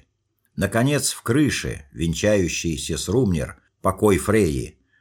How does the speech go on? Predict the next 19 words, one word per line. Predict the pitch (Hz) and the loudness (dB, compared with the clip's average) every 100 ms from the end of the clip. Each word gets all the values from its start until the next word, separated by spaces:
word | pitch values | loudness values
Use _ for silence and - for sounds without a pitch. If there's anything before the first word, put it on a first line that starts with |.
| _ | _
он | - 175 143 | 0 2 2
нашёл | 120 - 139 117 | 0 0 0 0
отверстие | 87 101 143 123 - 131 123 95 - | 0 0 0 0 -2 2 2 0 -2
не | 98 | 0
больше | 85 120 120 - 104 | 2 2 2 -2 -2
игольного | 101 92 113 104 104 104 | 0 2 4 4 2 2
ушка. | 110 107 - 71 - - _ _ _ _ _ _ _ _ - | 0 -4 -4 -4 -4 -12 _ _ _ _ _ _ _ _ -10
Локи | 80 110 101 | 0 0 0
протиснулся | 90 80 76 110 98 95 85 - 82 76 - | -2 -4 -4 -4 -4 -4 -6 -4 -6 -6 -10
через | - 95 85 | -4 -2 0
эту | 90 82 | -2 -4
дыру. | 80 98 67 - _ _ _ _ _ _ _ _ _ _ _ _ _ | -2 -2 -4 -10 _ _ _ _ _ _ _ _ _ _ _ _ _
Попав | 95 170 190 - | 0 2 0 0
внутрь, | 78 92 147 - 135 113 - | -2 2 2 0 -2 -2 -4
он | 117 139 | -2 0
внимательно | 92 92 104 107 95 85 78 | 0 2 2 0 -2 -2 -2
осмотрелся | - 67 67 95 147 - 104 | -4 -6 -4 -2 0 -2 -4
и | 127 | -2
подумал, | - 80 113 139 131 123 | -2 0 0 2 0 -2